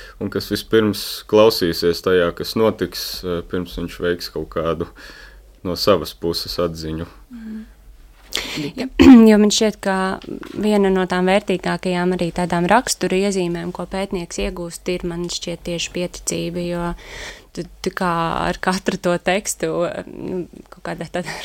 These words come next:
Speaker 2: <laughs> dziļākā frustrācijā var grimt, ja, ka tev liekas, "Un te ir vēl tas, un te ir vēl tas, un tad ir vēl tas aspekts," jo arī,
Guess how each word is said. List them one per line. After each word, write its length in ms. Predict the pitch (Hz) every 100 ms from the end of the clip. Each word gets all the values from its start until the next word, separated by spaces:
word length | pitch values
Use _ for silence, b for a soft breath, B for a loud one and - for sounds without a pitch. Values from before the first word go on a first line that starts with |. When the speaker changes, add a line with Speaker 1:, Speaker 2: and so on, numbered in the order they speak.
| -
Speaker 2:
<laughs> 180 | 190 185
dziļākā 420 | 190 175 165 165
frustrācijā 720 | 165 202 - 160 165 180 170 156
var 180 | 165 180
grimt, 480 | 185 190 214 233 240
ja, 160 | 165 202
ka 140 | -
tev 160 | 170 165
liekas, 400 | 185 185 - - -
"Un 220 | 196 185
te 180 | - 185
ir 220 | 175 165 151
vēl 160 | 147 165
tas, 320 | - 214 240 -
un 240 | 190 170
te 160 | 170 202 190
ir 140 | 160 151
vēl 160 | 156 -
tas, 320 | 196 214 233 -
un 160 | 175 165
tad 220 | 185 170
ir 100 | 160
vēl 200 | 156 160
tas 280 | 202 240 -
aspekts," 480 | 196 - 170 - -
jo 100 | 185
arī, 240 | 185 165